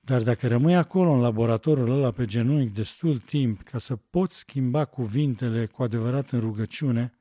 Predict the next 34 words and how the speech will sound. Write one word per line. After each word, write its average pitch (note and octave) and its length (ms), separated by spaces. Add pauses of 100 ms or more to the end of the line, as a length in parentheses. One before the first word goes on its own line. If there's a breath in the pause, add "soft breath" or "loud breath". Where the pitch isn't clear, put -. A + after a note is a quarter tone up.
(680 soft breath)
atunci D#3 340
vei D#3+ 140
simți D#3 420
așa E3+ 500
o D#3+ 60
mângâiere C#3+ 640
pe A#2+ 140
cap, A2+ 380
adică A2+ 300
în A2+ 140
minte, A2 500 (460 loud breath)
și - 140
o B2+ 60
mângâiere B2+ 520
în D3+ 120
inimă A#2+ 540
de A2 120
la A2+ 140
Dumnezeu. A2+ 640 (540 soft breath)
Și - 140
te F3+ 120
vei F#3+ 160
trezi F#3+ 640
la G3 120
un E3+ 120
moment D3 260
dat E3 300
în C#3+ 160
mijlocul C#3+ 400
rugăciunii B2+ 560
spunându-i, C#3 640
așa E3+ 220
ca - 140
David, C#3+ 460